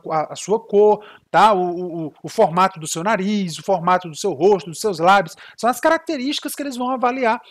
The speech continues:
e vão decidir se você é negro ou não. Aí eu sempre dou o bizu, que é o seguinte: pe-, pega, pergunta pra umas dez pessoas que não sejam próximas de você,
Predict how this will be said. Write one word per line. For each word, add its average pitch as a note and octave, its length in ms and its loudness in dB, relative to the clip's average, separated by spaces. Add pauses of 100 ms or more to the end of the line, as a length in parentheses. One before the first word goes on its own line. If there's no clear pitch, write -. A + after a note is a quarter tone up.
e D4+ 60 -8
vão C4 180 -4
decidir B3 400 -8
se A#3 100 -10
você A#3 280 -4
é A3+ 160 -4
negro G#3+ 340 -2
ou C4+ 60 -6
não. G#3 220 -2 (280)
Aí B3+ 140 6
eu D#4+ 80 4
sempre D#4+ 320 -6
dou C4+ 160 -2
o C#4 60 -6
bizu, B3 320 -6
que - 80 -8
é C4+ 40 -2
o B3 60 -8
seguinte: B3 500 -6 (440)
pe-, C#4 320 2 (260)
pega, D4 580 4
pergunta B3+ 640 -2
pra A#3 160 2
umas C4 240 -2
dez D4 320 2
pessoas A3+ 560 -4
que - 100 -10
não A3+ 160 -8
sejam B3 420 -2
próximas A3 440 -4
de A3+ 60 -10
você, A#3 360 -4